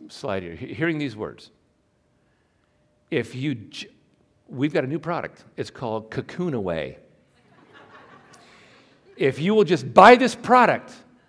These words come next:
you can leave your cocoon weeks early. You can burst out of your cocoon in half the time. Hey,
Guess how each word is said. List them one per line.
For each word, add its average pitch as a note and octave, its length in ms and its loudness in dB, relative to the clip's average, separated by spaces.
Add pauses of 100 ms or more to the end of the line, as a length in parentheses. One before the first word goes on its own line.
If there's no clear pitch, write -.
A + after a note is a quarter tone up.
(400)
you F3+ 120 -4
can D3+ 420 0
leave G#3+ 380 4
your F#3+ 180 6
cocoon E3 800 -4 (680)
weeks D3+ 360 2
early. F3+ 320 0 (1040)
You E3+ 120 -2
can D#3 320 2
burst B3+ 360 4
out G#3 140 4
of G3 80 2
your F3+ 100 2
cocoon F#3+ 460 0
in D3 180 -6
half F3 280 -2
the F#3 60 -8
time. D3 240 -2
Hey, D3+ 260 2